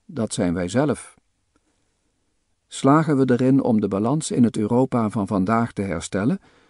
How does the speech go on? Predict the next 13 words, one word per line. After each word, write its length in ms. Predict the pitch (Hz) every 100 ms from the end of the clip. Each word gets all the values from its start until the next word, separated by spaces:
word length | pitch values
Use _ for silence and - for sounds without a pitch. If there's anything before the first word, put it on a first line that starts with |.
| _ _
dan 240 | - 131 123
kunnen 280 | 135 127
we 80 | 113
het 240 | 101 110 -
Europa 580 | 117 120 135 131 110
van 180 | 110 98
morgen 420 | 107 143 170 160
waarmaken. 640 | 123 107 92 87 76 78 78 _ _ _ _ _ _ _ _ _ _
Het 200 | - 135
wordt 180 | 143 139
geen 280 | - 180 175
eenvoudige 580 | 151 131 135 127 117 117
opgave, 680 | - - - 85 80 87